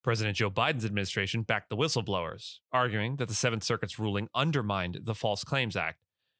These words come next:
A ruling is due by the end of June. Thank you so much for listening to Minimum Competence, your daily news podcast for lawyers. If you're looking for more than Minimum Competence, links to further reading on all the topics touched on today are in the show notes.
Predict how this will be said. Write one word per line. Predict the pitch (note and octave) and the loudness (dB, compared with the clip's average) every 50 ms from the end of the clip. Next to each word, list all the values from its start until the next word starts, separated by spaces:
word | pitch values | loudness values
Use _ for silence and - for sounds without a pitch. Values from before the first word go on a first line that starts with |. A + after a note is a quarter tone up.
| _ _ _ _ _ - | _ _ _ _ _ -2
A | G2 G2+ | -2 0
ruling | G#2 A2 A#2 A2+ A2 A2 A#2 C3 | 2 2 2 2 2 2 0 0
is | B2 A2 G2 | 0 -2 -2
due | E2+ G#2 G2+ G#2 G#2 | 0 0 0 2 2
by | G2 G2 F#2+ | 2 0 0
the | F#2+ F#2+ | 0 0
end | F#2 F#2+ | 0 -2
of | F2+ - | -2 -4
June. | - F#2 D#2+ D2+ - _ _ _ _ _ _ _ _ _ _ _ _ _ _ _ _ _ _ _ _ _ _ _ _ - | -6 -6 -6 -8 -10 _ _ _ _ _ _ _ _ _ _ _ _ _ _ _ _ _ _ _ _ _ _ _ _ -2
Thank | D#3 E3 D#3 - | 0 0 0 0
you | F3 F3 E3 | 0 2 2
so | - - - - - A3 G#3 | 2 2 2 4 2 4 4
much | F#3 E3+ - | 2 2 2
for | - D3+ C#3 | 0 0 0
listening | C3+ - - C3 A#2 | 0 0 -2 -2 -2
to | A#2+ | 0
Minimum | A#2 A#2+ A#2 A#2 A2 G#2+ | 0 0 0 0 0 0
Competence, | - A#2 G#2 G2+ F#2+ F#2+ G#2 F#2+ - | 0 0 0 0 0 -2 -4 -2 -2
your | A2+ G#2 | -2 0
daily | F2+ A2 G#2 G#2+ G#2+ G2+ | 2 2 2 2 2 0
news | G2+ G2 F#2 | 0 -2 -2
podcast | - G#2 G2 - - G2 F#2+ F#2 - | -2 -6 -6 -4 -4 -4 -4 -4 -4
for | - G2+ F#2 | -8 -6 -4
lawyers. | F2 F2 E2+ D#2 D2 C#2 - - - - _ _ _ - | -4 -2 -4 -4 -6 -8 -10 -14 -14 -16 _ _ _ -8
If | A#2 A#2+ | -4 -2
you're | A2 G#2+ | 0 -2
looking | G2+ - F2+ | -2 -2 -2
for | G2 F#2+ | -2 0
more | G2 G2+ A2 | 0 0 0
than | A#2 A2 G2+ | 0 0 -2
Minimum | G2 F#2+ F#2+ F#2 E2+ | -2 -2 -2 -4 -4
Competence, | - F#2+ F2+ E2 - F#2 G#2+ C3 - - | -4 -4 -4 -4 -4 -6 -6 -6 -6 -2
links | - B2 A#2+ - | -2 -2 -2 0
to | - A#2 | -2 0
further | - D#3 F3 D3+ A#2+ | 2 2 2 2 2
reading | G#2 G#2 A2+ B2+ B2 | 2 2 2 2 2
on | A#2+ | 2
all | A#2+ C#3 E3 D3+ | 4 2 2 2
the | A#2 | 0
topics | - G2 F#2 - A#2+ A2 - | -2 -2 -2 -2 -2 -4 -2
touched | - A#2+ A#2+ - A#2+ | -2 -2 0 0 0
on | G#2+ G#2+ | -2 0
today | - - F#2+ G2 A2+ | -2 0 0 2 2
are | A#2+ B2 | 2 2
in | B2+ | 0
the | B2+ | 0
show | - - E3 D#3 | 2 2 2 2
notes. | A#2+ F#2 E2 - - - | 0 -2 -4 -6 -8 -10